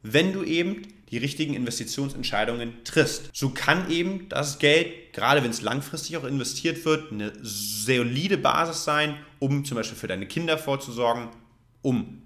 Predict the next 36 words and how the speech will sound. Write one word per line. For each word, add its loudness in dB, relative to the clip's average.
Eigenkapital 2
für -8
den -6
Kauf 0
einer -6
Immobilie -4
zu -4
haben 6
oder 4
auch 2
natürlich, -2
um 2
die -6
Rentenlücke 0
im 0
Alter 4
zu -6
schließen, -6
sodass 0
du 0
auch 2
im -2
Alter 4
deinen 2
Lebensstandard -2
aufrechterhalten -6
kannst. -12
Der 8
entscheidende 4
Punkt 0
ist, 0
nicht 0
nur 0
die -6
fünfundzwanzigtausend 0
Euro -2